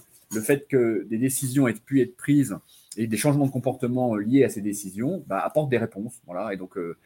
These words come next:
l'interdiction des C F C dans les bombes aérosols a permis de commencer à rentrer dans une démarche de réparation de la couche d'ozone. Excusez-moi là encore d'être caricatural, mais c'est pas inintéressant quand même de se dire que, que l'homme, alors de moins en moins, mais a ou a eu,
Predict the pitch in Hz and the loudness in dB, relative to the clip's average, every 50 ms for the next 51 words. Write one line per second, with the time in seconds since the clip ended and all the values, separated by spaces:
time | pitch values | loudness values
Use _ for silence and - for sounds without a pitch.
0 | _ _ - 107 110 113 113 107 113 107 - 120 110 101 101 - 107 98 95 - | _ _ -6 -4 -2 0 0 0 0 -2 -2 -2 -2 -2 -2 -2 -2 -2 -2 0
1 | - 120 120 107 101 98 95 95 110 110 101 101 95 92 92 - - 110 127 143 | 0 0 2 2 0 -2 -2 -2 -4 -4 -4 -4 -4 -4 -6 -2 0 2 2 2
2 | - - - - 90 95 107 117 135 139 - _ _ _ - - _ _ _ _ | 0 -2 -6 -6 -6 -2 0 0 0 0 -2 _ _ _ -20 -20 _ _ _ _
3 | _ _ _ _ _ _ _ _ _ _ - 117 123 - 147 131 127 120 - - | _ _ _ _ _ _ _ _ _ _ 2 2 6 8 10 8 8 8 4 4
4 | 151 123 113 110 - - 123 113 107 98 107 107 113 127 131 117 - 113 104 104 | 4 4 4 2 0 0 0 0 0 0 0 2 2 2 2 2 2 0 0 2
5 | - 135 135 135 135 123 113 110 113 113 - - 117 117 117 104 95 - _ - | 4 4 4 4 4 0 -2 -2 -4 -4 -4 -2 -2 0 2 0 0 -2 _ -14
6 | 98 98 98 92 107 117 120 101 - 98 - - 101 98 101 104 104 104 98 98 | -10 -8 -6 -4 -2 -2 -2 -4 -6 -8 -14 -14 -8 -4 -4 -2 -2 -2 -2 -2
7 | 95 123 120 110 104 95 - - - 95 82 - - 95 95 101 101 101 92 - | 0 0 0 0 0 -2 -4 -4 -4 -4 -4 -4 -6 -6 -6 -6 -4 -6 -8 -4
8 | - 98 123 131 123 107 101 - - _ _ _ _ - - 139 139 131 127 117 | 0 2 4 4 4 2 0 -2 -6 _ _ _ _ 0 4 6 8 8 6 6
9 | 123 127 117 123 123 - 135 131 135 107 113 123 131 123 110 104 104 - 104 101 | 6 6 6 4 4 4 2 4 4 4 2 2 2 2 2 0 -2 -2 -4 0
10 | 113 135 135 135 - 113 107 101 - - - - - - _ _ _ - 107 110 | 2 0 2 2 2 2 2 0 -2 -8 -20 -20 -20 -20 _ _ _ 0 4 6
11 | 120 131 135 135 127 - - 95 92 95 92 104 117 127 127 120 120 117 123 135 | 8 8 8 6 4 2 -2 -2 -2 0 2 2 4 4 4 4 2 2 2 2
12 | 143 143 120 104 101 92 82 - - - _ _ _ - - - _ - 120 123 | 2 2 2 2 2 0 0 -2 -8 -10 _ _ _ -20 -20 -6 _ 8 10 10
13 | 135 160 170 - 147 120 113 120 - 127 127 127 131 123 127 143 160 165 160 | 10 8 4 -2 -4 -2 -2 2 6 8 8 10 10 10 8 6 4 2 -4